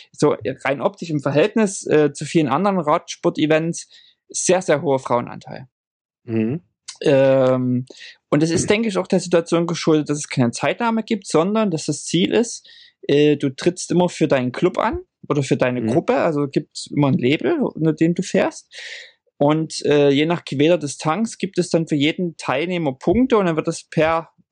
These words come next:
Speaker 1: Team zusammengezählt und dann gibt es sozusagen eine Teamwertung.
Speaker 2: Mhm.
Speaker 1: Eben, wie viel Kilometer
Speaker 2: Ich
Speaker 1: hat
Speaker 2: se-
Speaker 1: sozusagen dieses Team gemacht?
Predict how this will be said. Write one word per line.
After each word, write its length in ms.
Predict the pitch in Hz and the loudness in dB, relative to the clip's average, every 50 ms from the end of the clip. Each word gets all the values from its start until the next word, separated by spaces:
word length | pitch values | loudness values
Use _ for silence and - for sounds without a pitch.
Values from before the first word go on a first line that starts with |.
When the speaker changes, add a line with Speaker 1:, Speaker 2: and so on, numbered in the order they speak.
| _ _ _ _ _ _ _ _ | _ _ _ _ _ _ _ _
Speaker 1:
Team 400 | - - 175 175 196 220 226 220 | -4 -2 0 0 2 2 2 2
zusammengezählt 840 | - - 143 143 160 190 220 - 208 - - - 196 196 208 214 202 - | 0 -2 0 0 0 0 -2 -8 -8 -10 -2 2 2 4 4 2 0 -2
und 100 | 160 151 | -2 -2
dann 140 | 151 156 | -2 -2
gibt 160 | 147 - 151 - | -4 -8 -12 -10
es 60 | - | -6
sozusagen 320 | - 151 143 - 151 147 143 | -6 -2 0 0 0 0 -2
eine 100 | 139 131 | -4 -4
Teamwertung. 580 | - - 175 170 165 143 131 - 117 110 117 - _ _ _ _ _ - - _ _ _ _ _ _ _ _ _ _ _ _ _ _ | -2 -2 0 2 2 0 0 -2 -8 -12 -12 -14 _ _ _ _ _ -20 -20 _ _ _ _ _ _ _ _ _ _ _ _ _ _
Speaker 2:
Mhm. 360 | - 117 113 117 123 165 208 - _ _ _ - | -4 -2 -2 0 -2 -2 -4 -8 _ _ _ -2
Speaker 1:
Eben, 320 | - 147 151 - 147 139 135 | 0 0 0 0 0 -2 -2
wie 100 | 156 175 | -2 0
viel 340 | - 180 165 165 165 160 | 2 4 4 4 4 2
Kilometer 500 | 156 - - 156 156 143 135 151 160 - | 0 -4 -2 -2 0 2 2 2 2 0
Speaker 2:
Ich 60 | 180 - | 0 -2
Speaker 1:
hat 120 | - - | -4 -2
Speaker 2:
se- 60 | - 160 | -2 -4
Speaker 1:
sozusagen 420 | 160 - 160 - 160 147 147 147 | -4 -4 -4 -2 -2 -2 0 -4
dieses 220 | 143 143 139 - | -6 -8 -8 -10
Team 260 | - - 180 180 180 151 | -6 -2 0 0 0 0
gemacht? 480 | 139 120 123 113 - - _ - - | -2 -2 -2 -4 -8 -14 _ -20 -20